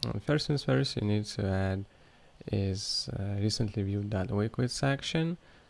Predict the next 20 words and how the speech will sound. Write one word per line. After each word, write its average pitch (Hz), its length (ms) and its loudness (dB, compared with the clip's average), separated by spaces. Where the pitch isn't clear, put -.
that 101 160 2
is 98 160 -2
here. 151 540 4
You 110 140 2
can 107 240 4
call 104 320 2
it 101 100 4
whatever 95 340 0
you 90 140 0
like. 120 460 2
I 104 120 0
just 104 460 -6
like 98 280 -4
something - 400 -8
like 101 120 -2
that. 104 200 -6
And 139 180 2
the 131 100 4
next 139 260 2
step 113 460 2